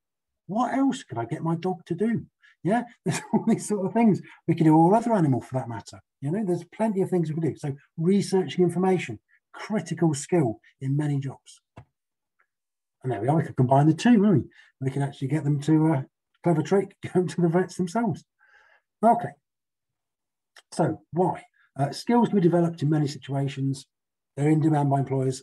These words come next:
and will help you get work. That is, that is definitely, you know, they, employers want skills.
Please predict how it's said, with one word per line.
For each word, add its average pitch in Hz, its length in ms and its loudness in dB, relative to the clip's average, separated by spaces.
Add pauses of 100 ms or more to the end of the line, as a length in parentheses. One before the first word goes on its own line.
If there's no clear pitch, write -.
(120)
and 139 240 0
will 135 220 0
help 131 300 -6
you 127 120 -8
get 131 260 -8
work. 117 240 -10 (160)
That 147 200 -2
is, 123 180 0
that 143 200 0
is 123 120 -4 (260)
definitely, 135 320 -2
you 123 80 -2
know, 127 40 0
they, 139 400 0
employers 143 480 4
want 127 300 0
skills. - 420 -10